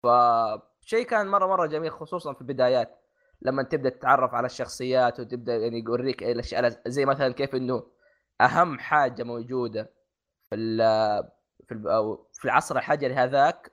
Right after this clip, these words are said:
مو ال-، مو الأسلحة، مو تطور، مو سيارات، إن الصابونة.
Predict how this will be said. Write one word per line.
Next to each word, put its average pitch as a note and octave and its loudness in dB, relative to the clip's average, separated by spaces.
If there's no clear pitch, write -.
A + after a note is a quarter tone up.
مو F3+ -2
ال-، C#3 -4
مو E3+ -4
الأسلحة، B2+ 0
مو C#3 -8
تطور، B2 0
مو C3+ -4
سيارات، C3 2
إن C#3+ -2
الصابونة. C3+ 0